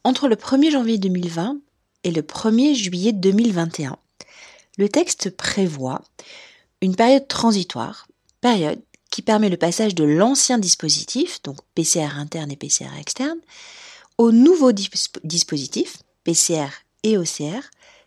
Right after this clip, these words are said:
sans interruption dans le système de radioprotection. Alors, ce texte a comme conséquence, et ce que je te disais qui est un peu inattendu de mon point de vue,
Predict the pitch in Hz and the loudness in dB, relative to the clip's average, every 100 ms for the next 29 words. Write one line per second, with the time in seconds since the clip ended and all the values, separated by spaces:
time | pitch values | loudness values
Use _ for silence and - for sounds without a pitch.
0 | _ - - 330 349 269 233 196 165 - | _ -6 0 4 4 4 0 -2 -4 -4
1 | 269 208 170 - - 196 - 277 240 190 | -2 -2 -2 0 0 0 0 2 2 0
2 | 175 175 180 165 147 147 - - _ _ | -2 -6 -8 -12 -12 -10 -10 -10 _ _
3 | _ _ - - - - - _ _ _ | _ _ -20 -20 -20 -20 -20 _ _ _
4 | _ - - 294 285 277 - 190 156 - | _ -6 0 0 2 2 2 -2 -4 -4
5 | 180 175 - 202 185 185 190 226 - - | -6 -6 -4 -4 -4 -6 -4 -4 -4 -4
6 | - - 151 - 156 147 - 151 156 208 | -8 -6 -2 -2 -4 -4 -4 -4 -4 -4
7 | - 151 139 220 226 202 170 156 180 220 | -4 -6 -6 -4 0 2 0 0 -2 0
8 | 208 170 156 151 - 151 151 190 | 0 -2 -2 -8 -10 -8 -6 -6